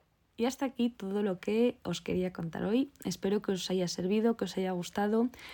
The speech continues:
que os haya metido este gusanillo de decir, "Joe, voy a cambiarme el fondo de pantalla", o "Venga, voy a, mm, comprarme una colonia nueva, voy a empezar un poco de cero".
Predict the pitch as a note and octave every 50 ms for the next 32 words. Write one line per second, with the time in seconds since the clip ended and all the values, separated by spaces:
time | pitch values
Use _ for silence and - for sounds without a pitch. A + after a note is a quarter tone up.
0 | - - - - A3+ A3 - A#3 A#3+ C4 C4 C4+ C4 - A#3+ A#3+ A3+ A3+ A3+ -
1 | B3+ A#3+ B3+ B3+ B3 - - - - A3 F#3+ G#3+ G#3 F3 - G3+ - G3 G#3 A3
2 | A3 G3+ A3+ A#3+ B3 B3+ B3 G#3+ G#3+ G#3 G3+ G3+ F#3 - G#3 F#3 E3 - - F#3+
3 | F3+ F3 - - - - - - - - - - - - - _ _ - - A3
4 | G3 A#3 C4+ D4 D4+ C#4+ - C4+ A#3 C4 C4 B3 B3 B3 - - C4 B3 A#3+ A3
5 | F#3 F#3+ C4+ A#3+ - G#3+ A3 F#3+ - G3 F3+ F3 F3 D#3 D#3+ D#3+ - - - -
6 | - - - - G3+ G#3+ A#3+ B3+ B3+ A3 G3 F#3+ F3 E3+ G3 A#3 B3 C#4+ C#4 C#4
7 | C4+ C4+ C4 C4 C4 - B3 B3 B3 A#3+ A#3+ - B3+ A#3+ A3+ A#3+ A#3 A#3 A3+ A3
8 | A3 A3 G#3+ G#3+ - G#3+ G#3+ G#3+ G#3+ G#3 G3 F#3+ F3+ F3 E3+ E3+ E3+ G3+ A3+ C4
9 | C4+ A#3+ B3+ A#3+ B3 A#3 A3 G#3+ F#3+ G#3 - G3+ F#3+ F#3 F3 - - E3+ F3 -
10 | E3+